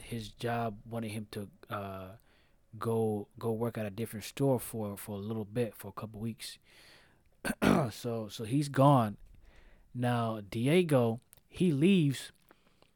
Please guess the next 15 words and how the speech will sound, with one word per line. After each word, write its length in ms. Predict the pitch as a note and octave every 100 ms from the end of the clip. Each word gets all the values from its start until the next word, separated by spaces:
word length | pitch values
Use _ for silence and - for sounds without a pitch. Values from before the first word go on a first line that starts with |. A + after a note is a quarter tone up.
| -
I 60 | C#3+
don't 80 | D#3+
remember 280 | D#3+ D3 B2
where 180 | C3+
he 120 | B2 A2+
went, 300 | B2+ A2+ G2
but 120 | G#2
he 120 | D3+
leaves. 400 | C3+ C#3+ C3 -
He's 260 | - E3+ E3
out 160 | C3+ B2
of 80 | A#2
town 260 | C3+ A#2
as 120 | G2+
well. 340 | G#2 B2+ G#2+